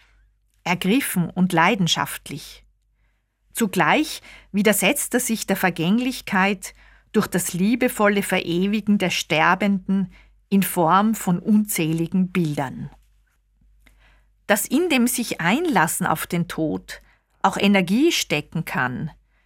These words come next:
spiegeln Hodlers berührende Bilderserie genauso wie seine Gedanken, die da lauten:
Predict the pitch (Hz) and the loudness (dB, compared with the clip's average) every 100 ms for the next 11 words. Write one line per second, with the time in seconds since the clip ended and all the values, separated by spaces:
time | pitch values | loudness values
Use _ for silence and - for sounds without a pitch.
0 | _ - - - 240 208 202 165 185 254 | _ -6 -4 0 0 2 2 2 0 0
1 | 269 254 - - 185 190 220 269 247 214 | 2 2 0 0 2 2 2 4 2 2
2 | 180 180 214 247 254 - 175 190 208 208 | 0 0 0 0 0 0 2 2 2 0
3 | 202 - - 190 175 151 196 247 247 214 | -2 -6 0 4 4 2 0 0 0 0
4 | 214 175 175 175 160 143 156 208 - 233 | 0 0 0 -2 0 0 0 -2 -2 -4
5 | 233 _ - 208 190 165 151 160 226 - | -4 _ -2 2 4 4 2 2 -2 -2
6 | 233 | -2